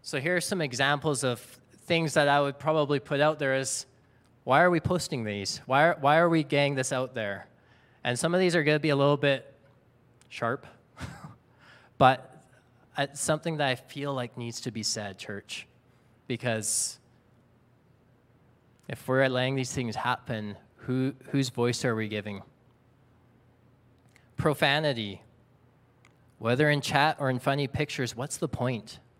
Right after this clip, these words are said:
How, how is it showing people Jesus? How is it showing the character of God? How is it giving people hope?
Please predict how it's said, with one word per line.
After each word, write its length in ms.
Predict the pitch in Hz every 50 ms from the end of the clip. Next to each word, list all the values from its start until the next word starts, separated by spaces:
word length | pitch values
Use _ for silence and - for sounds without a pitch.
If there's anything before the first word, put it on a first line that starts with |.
| _ _ _ _ _
How, 300 | - 143 147 156 160 147
how 220 | - - 151 156 170
is 200 | 175 165 - -
it 220 | 170 156 - -
showing 340 | - - - 143 143 143 139
people 340 | - - 233 - - 139 123
Jesus? 440 | - - 120 123 123 - 113 101 -
How 180 | 131 135 143
is 200 | 151 151 143 139
it 120 | 147 139 -
showing 340 | - - 151 147 147 139
the 60 | 123 120
character 420 | - - 139 143 135 - - 123
of 160 | 110 - -
God? 420 | - 113 104 110 117 110 104 - - - _ _ _ _ _ _ _ _ _ _ _ _ _ _ _ _ _ _
How 160 | - - 131
is 100 | 143 147
it 60 | 165 151
giving 300 | 131 143 131 151 143 -
people 320 | - 156 - - 123 113
hope? 340 | - 127 120 117 120 -